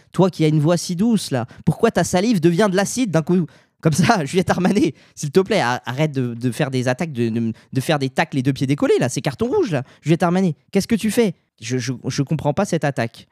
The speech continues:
Alors, je me suis, j'ai essayé de me mettre à ta place, pourquoi tu as attaqué cette chanson ? Et en me mettant dans ta psychologie, j'ai trouvé des réponses. Alors, la première, c'est parce que, déjà, en fait, c'est toujours très classe d'attaquer les choses populaires. Je vous ai dit tout à l'heure, c'est une des chansons qui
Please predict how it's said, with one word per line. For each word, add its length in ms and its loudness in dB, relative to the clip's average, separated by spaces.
Alors, 280 0
je 140 -4
me 60 -2
suis, 340 -2
j'ai 120 0
essayé 220 2
de 60 0
me 60 2
mettre 180 0
à 40 -2
ta 120 -2
place, 260 -2
pourquoi 540 -2
tu 180 -2
as 40 0
attaqué 320 -4
cette 180 -4
chanson ? 340 0
Et 200 4
en 80 2
me 100 2
mettant 240 2
dans 100 2
ta 100 -2
psychologie, 800 0
j'ai 320 0
trouvé 360 0
des 120 0
réponses. 440 -2
Alors, 240 2
la 100 0
première, 520 0
c'est 280 0
parce 320 -4
que, 260 2
déjà, 540 2
en 80 -4
fait, 500 -4
c'est 180 -6
toujours 300 2
très 220 -2
classe 460 -4
d'attaquer 440 -2
les 100 -2
choses 220 -2
populaires. 500 -4
Je 120 -8
vous 140 -2
ai 60 -2
dit 120 -2
tout 140 -20
à 100 2
l'heure, 200 2
c'est 120 -10
une 80 -6
des 120 -4
chansons 320 -6
qui 180 -16